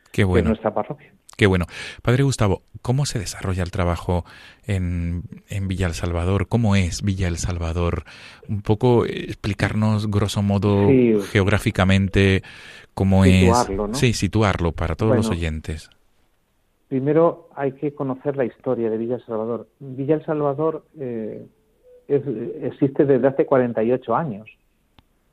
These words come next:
Speaker 1: Eh, es una ciudad,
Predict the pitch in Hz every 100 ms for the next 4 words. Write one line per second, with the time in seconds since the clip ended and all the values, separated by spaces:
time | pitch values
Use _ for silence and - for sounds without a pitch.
0 | _ _ 120 117 113 110 107 104 104 _
1 | _ _ _ _ 151 - 147 151 147 139
2 | 139 165